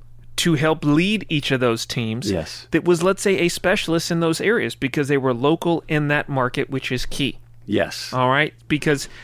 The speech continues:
Speaker 1: as I'm, as I'm learning about Iron Forums, this is not a top-down thing. This is an iron sharpens iron.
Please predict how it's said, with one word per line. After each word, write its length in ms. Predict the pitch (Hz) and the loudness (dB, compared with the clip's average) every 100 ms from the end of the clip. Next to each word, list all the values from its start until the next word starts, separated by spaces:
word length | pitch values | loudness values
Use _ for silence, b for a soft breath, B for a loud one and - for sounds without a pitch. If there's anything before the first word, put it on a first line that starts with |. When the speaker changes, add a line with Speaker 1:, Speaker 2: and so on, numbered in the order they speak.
| B - | B -2
Speaker 1:
as 220 | 143 156 | 0 2
I'm, 400 | 151 151 151 - 151 | 2 0 -2 -4 -4
as 160 | 143 | 0
I'm 300 | 147 143 143 | 2 2 2
learning 440 | 180 233 175 160 - | 2 4 2 0 0
about 260 | 135 135 135 | 2 2 2
Iron 260 | 131 131 | 2 0
Forums, 420 | 123 135 143 151 - | -2 -2 0 -2 -2
this 200 | 139 143 | -4 -2
is 140 | 135 | -2
not 220 | 147 147 | 0 0
a 80 | 135 | 0
top-down 640 | - - 151 - 160 139 | -2 -2 -2 0 0 0
thing. 240 | 127 180 139 | 0 -2 -2
This 160 | - | -4
is 80 | 139 | -4
an 80 | - - | -6 -2
iron 240 | 160 190 | 0 0
sharpens 420 | - 196 185 165 | 0 -2 0 0
iron. 300 | 170 170 135 | 2 2 0